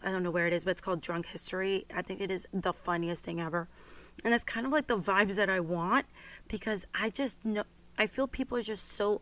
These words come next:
honest after a couple of shots. You know, bad decisions have been made and just no one gives a shit. So, yeah, that's gonna be in the pile of happening soon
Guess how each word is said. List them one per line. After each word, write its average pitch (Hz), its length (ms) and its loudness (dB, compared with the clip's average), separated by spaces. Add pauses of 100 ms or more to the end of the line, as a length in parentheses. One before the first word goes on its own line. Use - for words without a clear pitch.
(120)
honest 190 680 -2 (360)
after 185 260 -2
a 175 40 -4
couple 190 320 -6
of 180 100 -2
shots. 190 540 -2 (320)
You 208 100 0
know, 190 140 4
bad 185 320 10
decisions 220 540 2
have 214 160 6
been 226 180 2
made 214 380 4
and 180 200 2 (280)
just 196 180 0
no 180 140 2
one 302 220 2
gives 175 280 0
a 180 80 -2
shit. 233 380 0 (540)
So, 185 640 4 (220)
yeah, 202 300 8
that's 262 200 2
gonna 294 220 4
be 240 360 4
in 202 120 0
the 190 80 -2
pile 185 680 0
of 170 380 -2 (420)
happening 220 540 2
soon 196 760 0